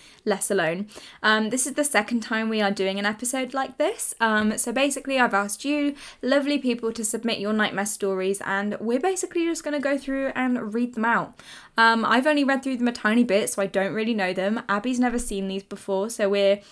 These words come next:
you know, reacting to these as they come. Um, so without further ado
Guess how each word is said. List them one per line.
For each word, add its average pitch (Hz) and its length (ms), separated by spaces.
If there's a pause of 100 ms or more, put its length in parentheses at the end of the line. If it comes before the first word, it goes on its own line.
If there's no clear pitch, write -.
(160)
you 240 80
know, 208 200
reacting 220 720
to 254 80
these 247 500
as 208 180
they 269 160
come. 240 540 (380)
Um, 233 200
so 240 220
without 277 280
further 277 360
ado 226 480